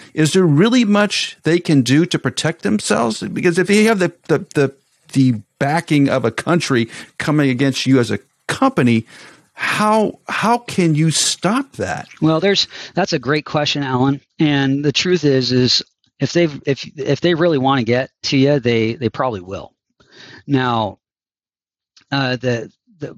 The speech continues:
Speaker 2: but the second part of the question, and this is what the conversation needs to change to a lot. There's, there's the cybersecurity part of the conversation,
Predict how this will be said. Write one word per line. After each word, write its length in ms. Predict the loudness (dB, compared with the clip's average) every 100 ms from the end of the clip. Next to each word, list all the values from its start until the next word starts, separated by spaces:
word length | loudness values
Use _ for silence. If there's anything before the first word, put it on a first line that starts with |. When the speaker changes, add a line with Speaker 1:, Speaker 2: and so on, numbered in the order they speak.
| -8
Speaker 2:
but 100 | -4
the 100 | -2
second 320 | -2 -4 -6
part 200 | -4 -4
of 60 | -4
the 40 |
question, 600 | -4 -2 -2 -2 -2 -4 -8 -20 -10 0
and 80 | 2
this 140 | 2
is 140 | -2
what 220 | -2 -4 -2
the 60 |
conversation 640 | -2 0 0 0 0 2 2
needs 200 | 0 -2
to 60 |
change 420 | -2 2 2 2
to 240 | 0 -4 -2
a 20 |
lot. 320 | -2 -2 -4 _ -4
There's, 340 | -2 -2 -6 -10 -20 -6
there's 200 | -2 -2
the 80 | 0
cybersecurity 920 | 0 0 0 0 -2 -2 0 2 0 -2
part 180 | -2 -4
of 60 |
the 60 | -2
conversation, 760 | -2 -2 0 0 0 -2 -4